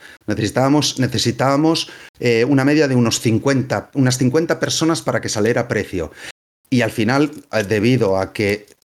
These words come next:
el precio era tan alto y la participación no era tan... Pues al final los di-, lo, lo hicimos en el camping de Deva. Camping de Deva es un, un complejo que hay en Gijón que tiene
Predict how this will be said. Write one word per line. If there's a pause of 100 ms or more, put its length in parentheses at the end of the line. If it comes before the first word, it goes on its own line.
(120)
el
precio
era
tan
alto
y
la
participación
no
era
tan... (400)
Pues
al
final
los
di-,
lo,
lo
hicimos
en
el
camping
de
Deva. (300)
Camping
de
Deva
es
un, (280)
un
complejo
que
hay
en
Gijón
que
tiene